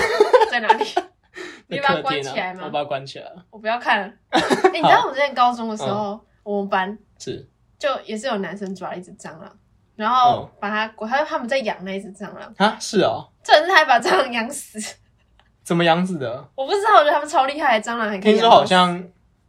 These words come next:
Speaker 2: 不知道，好像也是要有特殊的东西吧，要给它吃饭之类的。
Speaker 1: 你说喂它吗？还是什么？
Speaker 2: 喂它应该随便喂吧。
Speaker 1: 我不知道他们怎么喂，然后他们就把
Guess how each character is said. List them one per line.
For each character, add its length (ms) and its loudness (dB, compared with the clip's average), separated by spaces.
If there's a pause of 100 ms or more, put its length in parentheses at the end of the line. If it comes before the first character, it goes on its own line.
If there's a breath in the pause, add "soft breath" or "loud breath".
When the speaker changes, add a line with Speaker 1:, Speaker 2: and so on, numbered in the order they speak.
(520)
Speaker 2:
不 80 -10
知 60 -4
道， 120 0
好 140 -2
像 120 2
也 140 0
是 80 -2
要 80 6
有 200 2
特 360 -4
殊 320 -12
的 420 -10 (480)
东 240 -10
西 200 -12
吧， 240 -14
要 100 -16
给 80 -8
它 100 -2
吃 60 -6
饭 100 -4
之 40 -4
类 160 2
的。 80 0
Speaker 1:
你 60 -8
说 140 -10
喂 80 -4
它 80 -8
吗？ 280 -12 (420)
还 140 -16
是 60 -10
什 40 -8
么？ 60 0
Speaker 2:
喂 100 4
它 100 6
应 60 0
该 100 4
随 140 -2
便 180 -6
喂 140 -4
吧。 180 -8 (720)
Speaker 1:
我 60 -16
不 80 -12
知 60 0
道 100 6
他 120 4
们 100 -4
怎 80 -10
么 60 -12
喂， 240 2
然 120 -2
后 100 0
他 120 -2
们 80 -12
就 60 -8
把 120 2